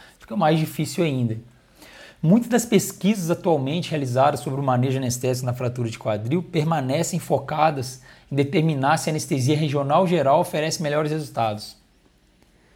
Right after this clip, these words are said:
Os resultados negativos não resolverão esse problema e os resultados positivos estarão em desacordo com grandes estudos observacionais e meta-análises de métodos mistos.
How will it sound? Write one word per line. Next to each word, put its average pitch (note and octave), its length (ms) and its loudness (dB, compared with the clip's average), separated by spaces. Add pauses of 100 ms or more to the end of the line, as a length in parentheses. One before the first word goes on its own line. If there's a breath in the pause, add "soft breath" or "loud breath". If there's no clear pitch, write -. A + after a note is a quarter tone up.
(1400 soft breath)
Os C3 120 4
resultados F#3+ 560 6
negativos F3+ 580 0
não G3 300 0
resolverão G3 580 0
esse - 100 -6
problema F3 540 -4 (140)
e G3 80 -2
os D#3+ 100 -2
resultados F3 460 2
positivos E3 680 0
estarão E3+ 440 0
em F#3 120 0
desacordo F3+ 760 2
com F3+ 180 0
grandes F#3 440 2
estudos F3+ 340 -2
observacionais E3 800 -2
e D#3+ 60 -8
meta-análises D3 840 -4
de D3 120 -6
métodos D3+ 540 0
mistos. D#3+ 680 0